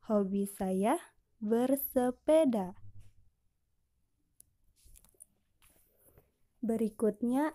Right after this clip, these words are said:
ada dancing. Dancing. Menari. What is your hobby?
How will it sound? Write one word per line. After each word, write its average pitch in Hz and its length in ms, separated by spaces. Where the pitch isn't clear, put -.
ada 240 640
dancing. 247 960
Dancing. 254 1040
Menari. 247 880
What 277 320
is 349 320
your 240 320
hobby? 240 800